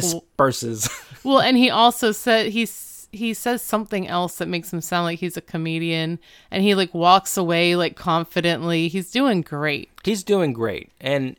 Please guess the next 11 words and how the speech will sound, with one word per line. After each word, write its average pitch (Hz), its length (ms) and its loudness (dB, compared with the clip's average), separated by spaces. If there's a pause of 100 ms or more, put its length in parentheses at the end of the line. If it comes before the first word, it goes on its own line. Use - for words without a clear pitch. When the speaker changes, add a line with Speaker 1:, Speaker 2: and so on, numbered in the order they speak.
Speaker 2:
and 127 500 -4 (400)
I 151 140 -2
know 165 500 2
we 143 300 -8 (100)
kind 147 320 -2
of 131 420 -8 (200)
see 143 360 -8
why 117 1000 0
he's 113 300 -10
so - 260 -6
loose, 113 600 -6